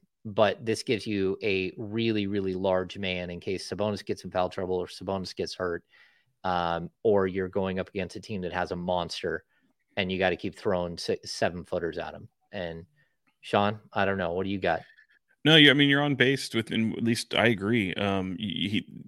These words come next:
Speaker 2: nobody does what he does. He's got, he's got actual tape of him doing all these things that they need. Trouble is, he's thirty-five. Um, trouble is, he's coming off of a, a, <laughs> a really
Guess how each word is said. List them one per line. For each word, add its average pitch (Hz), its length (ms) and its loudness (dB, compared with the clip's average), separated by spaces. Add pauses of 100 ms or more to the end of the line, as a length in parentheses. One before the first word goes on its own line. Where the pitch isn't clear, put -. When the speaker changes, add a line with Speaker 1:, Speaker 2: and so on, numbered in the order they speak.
(200)
Speaker 2:
nobody 120 440 4
does 113 260 2
what 104 120 -6
he 107 120 -2
does. 101 360 0
He's 107 180 -4
got, 110 280 0 (240)
he's 113 260 -6
got 107 340 -2
actual 101 420 -6
tape - 360 -6 (200)
of 92 400 -4 (300)
him 104 320 0
doing 98 320 0
all 95 160 -4
these 95 220 -4
things 90 220 -6
that 90 100 -12
they 90 100 -6
need. 87 300 -10 (520)
Trouble 113 300 4
is, 107 160 2
he's 104 140 -4
thirty-five. 95 680 0 (720)
Um, 90 520 -6 (180)
trouble 107 280 6
is, 104 200 4
he's 104 160 -2
coming 101 280 -4
off 95 240 -4
of 90 160 -10
a, 90 280 -4 (100)
a, 90 280 -4
<laughs> - 80 -8
a - 100 -2 (100)
really 104 360 2